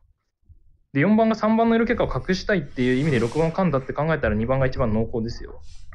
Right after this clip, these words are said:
紙だけ見たらね。まあ、それか三番の人狼、どっちか。って思いました。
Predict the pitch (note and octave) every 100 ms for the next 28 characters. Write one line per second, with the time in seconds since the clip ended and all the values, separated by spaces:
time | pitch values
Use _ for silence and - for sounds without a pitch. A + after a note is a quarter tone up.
0 | - - - - D3 A#2+ - G2+ - -
1 | - - - - - - A2+ B2+ A#2 -
2 | A2 A2+ A2 G#2 G2 F#2+ F#2+ - - _
3 | - A2 - - - - _ _ _ _
4 | _ _ _ _ _ _ _ _ - -
5 | - - - B2 A2+ A2 G#2+ G#2 - -
6 | - - -